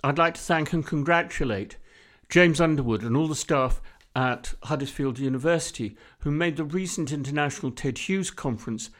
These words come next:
such a success. On the Thursday night of the conference, the sad news came that Queen Elizabeth the Second had died. Simon Armitage,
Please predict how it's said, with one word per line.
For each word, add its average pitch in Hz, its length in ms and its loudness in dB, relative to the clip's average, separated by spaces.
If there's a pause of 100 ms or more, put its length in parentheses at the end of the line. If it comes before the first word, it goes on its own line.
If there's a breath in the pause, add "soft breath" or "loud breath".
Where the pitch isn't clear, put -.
such - 400 -2
a 139 40 -4
success. - 800 -6 (600 soft breath)
On 165 120 -2
the 170 60 0
Thursday 180 420 2
night 160 360 2
of 123 60 -10
the - 80 -14
conference, - 720 -6 (300 soft breath)
the 156 100 -2
sad 165 300 6
news 156 260 -2
came 110 460 -6 (480 soft breath)
that 151 120 -10
Queen 156 260 2
Elizabeth 135 520 -6
the 123 60 -12
Second 104 500 -6 (100)
had 113 200 -8
died. 92 460 -4 (340 soft breath)
Simon 220 400 2
Armitage, 123 640 0